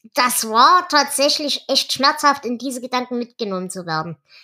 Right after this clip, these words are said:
Das muss ich sagen, also da, das war die einzige Szene, die in der Hinsicht bei mir funktioniert hat.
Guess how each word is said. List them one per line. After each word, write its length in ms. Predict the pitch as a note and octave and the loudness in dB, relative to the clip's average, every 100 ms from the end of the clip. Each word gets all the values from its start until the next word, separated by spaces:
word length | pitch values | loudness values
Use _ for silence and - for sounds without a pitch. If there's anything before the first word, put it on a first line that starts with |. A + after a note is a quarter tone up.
| _ - | _ -6
Das 160 | A#3 | -4
muss 160 | C#4+ D4+ | -2 -2
ich 120 | D#4 | -2
sagen, 240 | D4 D4 | 0 0
also 160 | C4 C4 B3+ | -2 -4 0
da, 120 | C#4+ C#4+ | 0 2
das 180 | D4 | 0
war 120 | D4 D4 | 0 -2
die 100 | - | -2
einzige 400 | - F#4 G4+ E4+ | 0 0 -2 -6
Szene, 320 | D#4 D#4+ D#4+ D#4 | -4 -2 -2 -4
die 160 | C#4+ D4 | -4 -4
in 220 | - A3 | -6 -2
der 200 | C4 E4 | 2 2
Hinsicht 320 | F4 D#4 D4 | 0 -8 -8
bei 120 | B3+ | -6
mir 180 | B3+ C#4+ | -4 -4
funktioniert 520 | D4+ D4 C4 A#3+ D4+ | -4 -8 -6 -4 -4
hat. 160 | A3 A#3+ | -4 -6